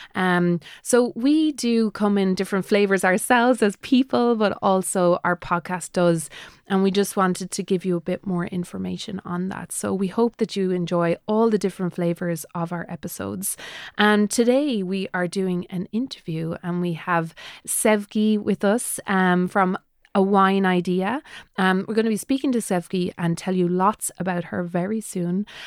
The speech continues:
But, um, I had to just, guys, I had to just kinda take it back for a second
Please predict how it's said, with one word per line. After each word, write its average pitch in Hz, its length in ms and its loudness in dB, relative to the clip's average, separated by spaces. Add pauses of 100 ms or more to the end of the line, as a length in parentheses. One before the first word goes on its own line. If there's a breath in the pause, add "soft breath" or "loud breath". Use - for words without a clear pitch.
(160 loud breath)
But, 226 260 2
um, 196 320 2 (220)
I 233 120 4
had 247 200 4
to 294 80 -2
just, 247 340 -2
guys, 190 320 2
I 190 60 2
had 196 160 -2
to 208 80 -10
just 208 260 -4
kinda 190 220 -4
take 190 220 -6
it - 20 -20
back 190 180 -2
for 196 120 -8
a 185 40 -4
second 180 460 -4